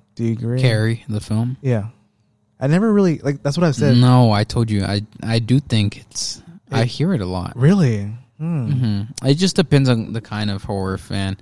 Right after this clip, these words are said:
Speaker 2: Um, do I hear it in, like, ma-, a lot of, like, like, popular list, I guess? No.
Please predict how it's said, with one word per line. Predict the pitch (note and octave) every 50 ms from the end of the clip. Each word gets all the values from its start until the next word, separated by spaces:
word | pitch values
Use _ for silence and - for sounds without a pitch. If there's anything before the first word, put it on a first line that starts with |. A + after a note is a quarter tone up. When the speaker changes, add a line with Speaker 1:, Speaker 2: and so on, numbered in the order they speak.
| _ _ _ _ _ _ _ _ _ _ _ -
Speaker 2:
Um, | - A#2 A#2 A2+ G#2+ G2 F#2+ - - - - -
do | A#2 A#2+ B2
I | B2 B2+
hear | B2 - - D#3 D#3 D#3 D3+
it | D3 C#3+ A2+ - -
in, | A2 A#2 A2+ A2+ A2
like, | G#2 G2+ G2 G2
ma-, | F#2+ G2 G#2 - - _ _ _ _ _ _ _ _ _ _ _ _ -
a | A#2+
lot | A#2 A2+ G#2+ G#2+
of, | G#2+ G2 G2
like, | G2+ F#2+ F#2+ F2+ - - - - _ _ _ _ _ _ _ _ _ _ _ _ _ _ _ _ _ _ _ _ _ _ _ _ _ _ _ _ -
like, | A2 A2 G#2 G2+ _
popular | - - A2 G#2 G2+ - - A#2+ A2+ A#2 A#2+ A#2+ B2+ B2+ B2+ C3 C3 C3+ C3 A#2+ - - - - -
list, | - A#2 A#2 B2+ B2+ C3 B2+ - - -
I | C#3 C3+
guess? | B2 C#3 C3+ C3+ - - - -
No. | G2+ G2 G2+ G2 - - - -